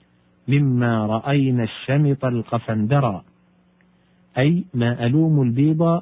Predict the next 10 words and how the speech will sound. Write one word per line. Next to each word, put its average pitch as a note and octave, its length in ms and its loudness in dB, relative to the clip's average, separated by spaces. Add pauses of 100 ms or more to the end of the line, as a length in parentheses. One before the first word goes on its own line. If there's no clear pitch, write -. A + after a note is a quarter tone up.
(120)
أن A2+ 100 -2
يسخرن، G#2 680 -2 (1000)
والقفندر D3+ 920 0
القبيح B2 840 -2 (100)
السمج. A#2 440 -2 (1200)
وقال C#3 340 0
الأحوص: B2 480 0 (720)
"ويلحينني B2 1000 2
في A#2+ 140 -4
اللهو B2+ 440 2